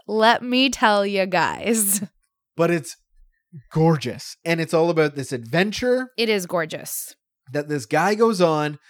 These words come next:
Speaker 2: and he starts meeting these tribal people.
Speaker 1: And his relationship with them is interesting. I will give you that.
Speaker 2: Very interesting, but his relationship with Robert Pattinson,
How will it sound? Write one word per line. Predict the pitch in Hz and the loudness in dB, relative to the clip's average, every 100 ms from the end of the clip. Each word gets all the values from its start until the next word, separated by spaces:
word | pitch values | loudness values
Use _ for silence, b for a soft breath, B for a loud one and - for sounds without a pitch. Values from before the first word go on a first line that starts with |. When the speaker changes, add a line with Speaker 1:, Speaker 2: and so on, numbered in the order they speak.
| b b | b b
Speaker 2:
and | - | -10
he | 139 | -8
starts | 151 139 135 | -4 -6 -4
meeting | 151 151 | -4 -4
these | 147 139 | -4 -6
tribal | - 170 202 240 151 | -6 -6 -2 0 0
people. | - 120 110 101 95 b b _ | -2 -10 -10 -12 -14 b b _
Speaker 1:
And | 254 247 196 196 - | 2 2 -2 -8 -6
his | 240 247 | -4 -4
relationship | 269 285 285 262 277 | 0 0 0 0 -2
with | 240 254 | -2 -2
them | 226 | -2
is | 214 | -2
interesting. | 190 170 175 - 143 143 | -4 -6 -8 -10 -10 -4
I | 208 | -2
will | 202 196 | 0 0
give | 196 190 | -2 -2
you | 190 | -2
that. | 165 - - _ _ _ 180 | -2 -4 -14 _ _ _ -2
Speaker 2:
Very | 156 190 185 | 4 6 6
interesting, | 143 139 156 | 2 -4 -4
but | 143 | -2
his | 151 151 135 | -4 -4 -2
relationship | 151 175 220 208 190 | 2 2 0 -4 -6
with | 160 | -2
Robert | 156 156 143 - | 2 2 2 -6
Pattinson, | 185 226 135 - 87 | -8 -6 -10 -14 -18